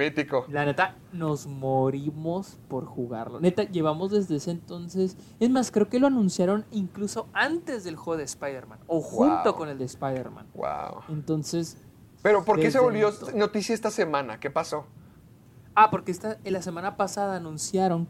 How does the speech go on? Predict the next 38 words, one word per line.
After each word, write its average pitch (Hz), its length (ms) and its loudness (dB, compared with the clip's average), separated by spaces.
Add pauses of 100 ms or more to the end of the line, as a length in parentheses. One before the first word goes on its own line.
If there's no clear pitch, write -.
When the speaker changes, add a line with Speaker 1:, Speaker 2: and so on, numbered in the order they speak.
Speaker 2:
que 143 200 -2
este 175 240 -4
martes 175 420 -2
que 185 100 -2
pasó 185 520 -4 (440)
iban 160 420 -2
a 147 380 -2 (380)
pasar 143 320 0
un 143 160 -8
tráiler 156 480 2 (340)
o 143 240 8
una 160 420 8
promoción, 160 580 -2
iba 147 140 -4
a - 20 2
haber 156 220 -4
en 165 180 -8
un 165 160 -12
evento 170 280 -8
de 165 80 -6
PlayStation, 127 540 -14
creo. - 200 -20 (800)
Y, 262 360 4
Speaker 1:
Ok. - 100 -10
Speaker 2:
pues, 165 200 -2
pusieron 156 500 2
la 175 160 -2
promo-, 185 360 -2
el, 185 260 -2
pusieron 160 360 -10
el 190 140 -2
tráiler, 190 400 -2
que 175 120 -10
era 185 60 -6
un 196 140 -12
tráiler 202 380 -2
del 170 160 4
gameplay, 165 520 6